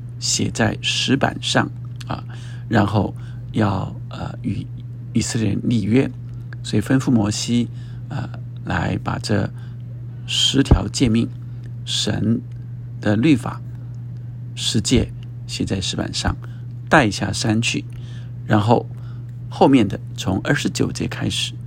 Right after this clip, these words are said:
到三十五节，就在耶和华，呃，的荣光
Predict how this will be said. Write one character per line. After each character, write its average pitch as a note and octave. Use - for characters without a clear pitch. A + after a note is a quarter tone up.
到 -
三 C#3
十 -
五 -
节， -
就 -
在 F#2+
耶 B2
和 B2
华， -
呃， -
的 -
荣 G#2
光 A#2+